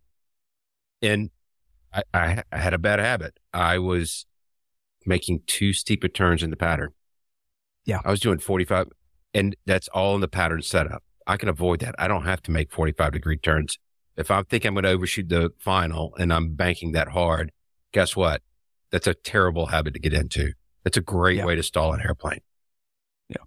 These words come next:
Speaker 1: That's a perfect example of that, Ted, and I'm glad you called that out.
Speaker 2: Yeah.
Speaker 1: It, maintaining your education level and just finding different sources to find this information.
Speaker 2: Yeah, they're, they're
Speaker 1: Josh
Speaker 2: just
Speaker 1: makes another good
Speaker 2: reminders.
Speaker 1: point,
Speaker 2: Yeah.
Speaker 1: too.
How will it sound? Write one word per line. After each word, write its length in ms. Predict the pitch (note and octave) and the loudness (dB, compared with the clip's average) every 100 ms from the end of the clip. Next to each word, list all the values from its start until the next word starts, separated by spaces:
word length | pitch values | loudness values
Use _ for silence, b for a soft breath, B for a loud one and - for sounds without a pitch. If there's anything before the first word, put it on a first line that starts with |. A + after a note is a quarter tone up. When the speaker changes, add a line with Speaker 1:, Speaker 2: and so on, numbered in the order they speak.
| _ | _
Speaker 1:
That's 200 | - G2 | -2 0
a 60 | - | 0
perfect 560 | - - A#2+ - F#2+ E2+ | -4 0 2 2 -2 -2
example 400 | D#2 E2 C#2 D#2 | 0 0 0 0
of 60 | |
that, 180 | D#2 B1+ | 0 0
Ted, 180 | D#2 D2+ | 0 0
and 320 | D#2+ - F2+ | 0 0 0
I'm 140 | E2 D#2+ | 0 0
glad 200 | F2+ D#2 | -2 -2
you 60 | |
called 280 | D#2 E2 D2 | -2 0 2
that 120 | D2+ | 0
out. 280 | D2 E2 - _ _ _ _ _ _ _ | 0 -2 -10 _ _ _ _ _ _ _
Speaker 2:
Yeah. 140 | - G2+ - _ _ _ _ - | -2 -2 -2 _ _ _ _ -8
Speaker 1:
It, 180 | G2 - | -8 -6
maintaining 680 | A#2+ G#2 A2 F#2+ A2 G2 F2+ | -2 0 0 0 0 2 2
your 260 | E2+ F2 | 2 2
education 540 | F2 E2+ D#2+ E2 - D#2+ | 2 0 2 0 0 0
level 340 | E2 D#2 E2 | 2 2 2
and 160 | E2+ E2 | 2 2
just 280 | F#2+ - - _ _ _ _ _ _ | 2 2 -2 _ _ _ _ _ _
finding 480 | F#2 F#2 F#2 E2 | 0 2 2 -2
different 340 | D#2 E2 D#2+ C2+ | 0 0 0 -2
sources 640 | - D#2+ D#2 C#2 D2 - _ _ - | 0 0 0 -2 -2 -4 _ _ -20
to 60 | - | -2
find 240 | D2+ D#2 | 0 2
this 140 | C#2+ | 0
information. 480 | C#2+ D2 D2 C#2+ - | -4 -2 0 2 0
Speaker 2:
Yeah, 60 | D2 | 0
they're, 60 | D3 | -2
they're 180 | C#3+ C#3+ | 0 -2
Speaker 1:
Josh 340 | F2 F#2 F#2 | 0 0 2
Speaker 2:
just 140 | D#3 - | 0 0
Speaker 1:
makes 160 | - G2+ | 0 2
another 240 | G2+ E2+ | 0 0
good 140 | F2 D#2+ | 0 0
Speaker 2:
reminders. 60 | |
Speaker 1:
point, 160 | F2+ D2+ | 0 0
Speaker 2:
Yeah. 60 | D#2 | 0
Speaker 1:
too. 200 | D2+ | -4